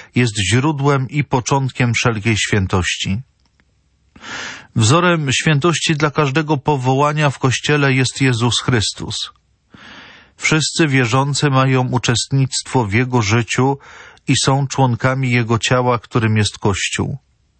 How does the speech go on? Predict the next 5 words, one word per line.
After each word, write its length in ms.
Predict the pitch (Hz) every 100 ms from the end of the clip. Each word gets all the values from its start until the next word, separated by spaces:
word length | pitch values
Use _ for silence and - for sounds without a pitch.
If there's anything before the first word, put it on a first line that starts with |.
| _ _ _ _ - - - - -
Świętość 640 | - 160 175 170 143 -
jednak 460 | 160 156 143 147 135
może 300 | 151 127 143
być 260 | 139 131 143
realizowana 880 | 139 139 143 123 127 135 151 143